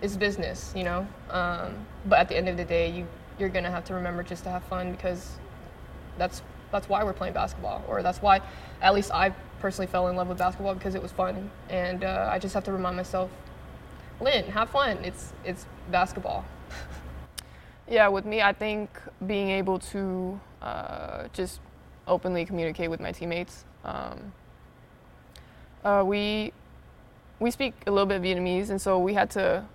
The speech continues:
Speaker 2: learn how to communicate, um, with our other teammates 'cause they're, majority of them were locals and they didn't speak any English. So, uh, just reminding myself that I, I can openly communicate with my teammates and just be there for them,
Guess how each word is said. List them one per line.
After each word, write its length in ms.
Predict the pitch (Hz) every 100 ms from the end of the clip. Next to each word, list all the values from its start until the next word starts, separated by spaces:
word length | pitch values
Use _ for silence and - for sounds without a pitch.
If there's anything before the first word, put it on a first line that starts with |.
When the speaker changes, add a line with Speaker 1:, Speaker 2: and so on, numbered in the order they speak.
| -
Speaker 2:
learn 220 | 202 202
how 100 | 202
to 80 | 190
communicate, 640 | 202 196 185 185 196 190 - -
um, 280 | 214 214 208
with 120 | 196
our 160 | 185 165
other 140 | 180
teammates 320 | 180 185 180
'cause 160 | - 196
they're, 400 | 190 190 190 196 -
majority 320 | 208 202 220
of 40 | 208
them 120 | 196
were 100 | 175
locals 520 | 175 180 180 175 - -
and 160 | 185
they 60 | 180
didn't 140 | 185
speak 240 | - 190 - - - - - - -
any 200 | 196 180
English. 400 | 180 180 196 - - - - - - -
So, 380 | - 208 196 190
uh, 320 | 196 202 214 220 - - - - - - - -
just 220 | 220 208
reminding 320 | 196 196 196
myself 360 | 190 190 196 190
that 160 | 180
I, 160 | 165 - - - - - - - - - - - -
I 140 | 190
can 140 | 202
openly 640 | - 190 196 190 180 185 214 - - -
communicate 420 | 214 208 208 196
with 120 | 185
my 120 | 185
teammates 540 | 185 208 190 190 180 180
and 100 | 175
just 160 | 196
be 120 | 208 202
there 160 | 185
for 120 | 190
them, 420 | 185 190 185 185